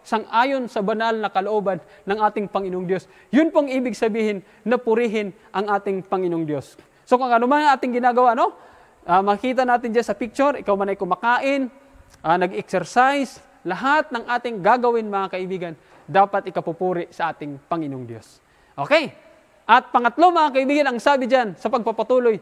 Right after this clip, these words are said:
"Sambahin ninyo ang Diyos na lumalang ng langit, lupa, at mga bukal," mga kaibigan. So, meron pong mensahe ang ating Panginoong Diyos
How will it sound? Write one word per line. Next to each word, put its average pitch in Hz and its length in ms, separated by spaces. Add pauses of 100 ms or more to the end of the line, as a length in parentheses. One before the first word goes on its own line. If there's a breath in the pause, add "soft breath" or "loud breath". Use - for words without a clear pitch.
(220 loud breath)
"Sambahin 254 640
ninyo 247 480
ang 220 200
Diyos 302 360 (320 soft breath)
na 233 240
lumalang 254 560 (160 loud breath)
ng 226 240
langit, 285 480
lupa, 269 480 (480)
at - 240
mga 220 320
bukal," 196 320
mga 175 240
kaibigan. 147 480 (360 soft breath)
So, 240 160
meron 294 320
pong 277 240
mensahe 254 560
ang 247 80
ating 247 240
Panginoong 226 400
Diyos 233 240